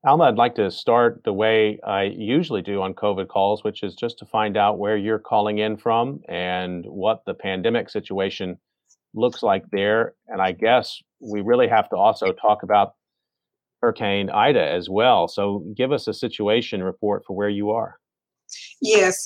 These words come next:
Speaker 2: Um, again, my name is Alma Stewart. As you said, I'm president and founder of the Louisiana Center for Health Equity. We are a statewide nonprofit organization that's based here in Baton Rouge, Louisiana, although we serve the entire state of Louisiana.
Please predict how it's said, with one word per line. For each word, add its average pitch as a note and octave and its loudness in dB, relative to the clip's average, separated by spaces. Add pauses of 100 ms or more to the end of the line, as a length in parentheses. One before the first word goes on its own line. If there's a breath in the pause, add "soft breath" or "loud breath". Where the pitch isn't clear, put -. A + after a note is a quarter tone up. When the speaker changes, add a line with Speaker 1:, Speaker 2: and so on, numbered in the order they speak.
(140)
Speaker 2:
Um, F#3+ 2 (100)
again, G3 0
my F#3+ 2
name G3+ 2
is F#3+ 0
Alma F#3+ 2
Stewart. A3+ 4
As - 2
you F#3+ 2
said, F#3+ 0
I'm A3+ -6
president G3 2
and F#3 0
founder F#3+ 2
of F#3 0
the F#3 2
Louisiana F#3 4
Center F#3 2
for F#3+ -6
Health F3 2
Equity. C4+ 2 (480 loud breath)
We A3 6
are G#3 6
a G#3 8
statewide G3 6
nonprofit F#3+ 2
organization F#3+ 4
that's G3 2
based G3 4
here G3 4
in F#3 -2
Baton F#3 2
Rouge, G3 4
Louisiana, G4+ 2 (180)
although F#3+ 4
we F#3+ 10
serve F#3+ 4
the F#3 4
entire F3+ 2
state F#3+ 4
of F#3+ 0
Louisiana. F#3+ 4